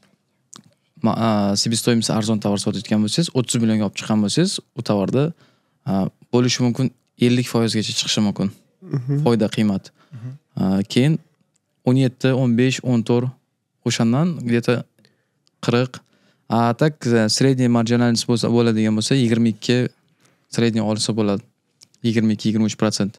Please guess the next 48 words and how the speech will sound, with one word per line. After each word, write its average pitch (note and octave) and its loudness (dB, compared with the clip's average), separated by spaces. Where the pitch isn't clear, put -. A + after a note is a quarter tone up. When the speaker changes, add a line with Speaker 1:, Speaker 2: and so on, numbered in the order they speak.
Speaker 1:
Bu C3 2
Speaker 2:
Ya'ni D#3 2
hozir D#3 2
to'xtang, D#3 0
o'ttiz D3+ 0
millionda D#3+ 4
yigirma D#3 4
ikki D#3 -6
foizi D#3 2
qancha D#3 0
bo'lyapti? D#3 2
Men C#3 2
to'g'risi D3 2
Speaker 1:
Bu C#3 2
где-то C#3+ 2
Speaker 2:
matematik-, C#3+ 0
Speaker 1:
sakkiz B2+ -2
million, A#2 2
Speaker 2:
o'shancha D3 2
Speaker 1:
to'qqiz C#3+ 2
million C#3+ 4
bo'ladi. C#3+ 4
Speaker 2:
bo'lmasmi? E3 2
Men C#3+ 0
matematikam C3+ -2
to'g'ri C#3 -2
Speaker 1:
Sakkiz B2 0
million, A2 2
Speaker 2:
kelmayapti. G#2+ -2
Speaker 1:
to'qqiz G#2+ -6
million. G#2+ 0
Speaker 2:
Sakkiz - -6
million, C3 -2
to'qqiz - -12
million, - -6
bu C#3+ -2
foyda C3+ 0
to'g'ri. C3+ 0
Speaker 1:
Yetti B2 0
million, G#2+ -2
sakkiz G#2 -6
millionda G2+ 0
shunaqa G2+ -4
atrofida G#2 -4
bo'ladi. - -4
Speaker 3:
Savolga C3+ 2
qaytamiz. C3 0
Demak, C3 2